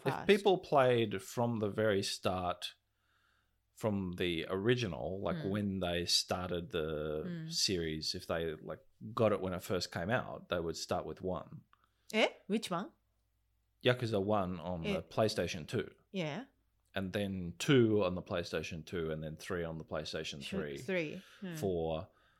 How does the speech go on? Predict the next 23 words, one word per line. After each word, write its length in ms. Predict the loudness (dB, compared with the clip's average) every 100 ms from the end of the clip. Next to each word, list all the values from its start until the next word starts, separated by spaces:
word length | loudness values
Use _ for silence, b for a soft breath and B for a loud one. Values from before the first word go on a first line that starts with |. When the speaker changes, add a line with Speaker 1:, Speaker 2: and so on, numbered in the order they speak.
| _
Speaker 1:
five, 640 | -8 -2 0 0 -2 -4 -6 -10
but 80 |
they 80 | -6
would 100 | -4
have 140 | -4 -4
to 80 |
wait, 180 | -4 -6 -10 _ -8
like, 220 | -6 -6
a 40 | -10 -4
bunch 280 | -2 -2 -6
of 120 | -6
years 640 | -4 -2 -2 -2 -4 -6 _ _ _
in 360 | -10 -10 -10 -12 _ -12
the 400 | -8 -6 -6 -12 -16 _ -20 -8
West 520 | -2 -2 -2 -6 -8 -20 _
for 160 | -6
five 60 | -2
Speaker 2:
Because 280 | 2 2 2
Speaker 1:
to 60 |
Speaker 2:
of 60 | -2
Speaker 1:
come 100 | -4
out. 180 | -8 -12
Speaker 2:
translation? 760 | -8 -6 -6 -8 -8 -6 -8